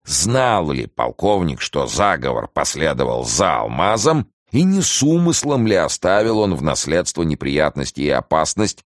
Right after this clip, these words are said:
своей сестре через её невинную дочь? Вот что хочу я узнать, Беттередж. Не пугайтесь. Хорошо ему было предупреждать меня, когда я уже перепугался.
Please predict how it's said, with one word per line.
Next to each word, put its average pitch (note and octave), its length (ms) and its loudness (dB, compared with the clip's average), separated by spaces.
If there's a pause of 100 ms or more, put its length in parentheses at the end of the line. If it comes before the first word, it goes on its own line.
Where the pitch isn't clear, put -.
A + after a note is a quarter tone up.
(120)
своей D2+ 520 -2
сестре F#2+ 640 -2
через G#1 380 -8
её B1+ 300 -2
невинную B1+ 720 -2
дочь? - 440 -4 (480)
Вот F2+ 200 0
что C3+ 200 -2
хочу G2 300 -2
я C#2+ 140 0
узнать, A1+ 300 -6
Беттередж. - 560 -8 (240)
Не B2 100 -2
пугайтесь. - 720 -6 (800)
Хорошо A#1 340 -4
ему A#2+ 200 0
было A2 220 0
предупреждать E2 680 -2
меня, F2+ 180 -2
когда D#2+ 260 -2
я C#2+ 120 0
уже C2+ 300 -4
перепугался. C#2 800 -4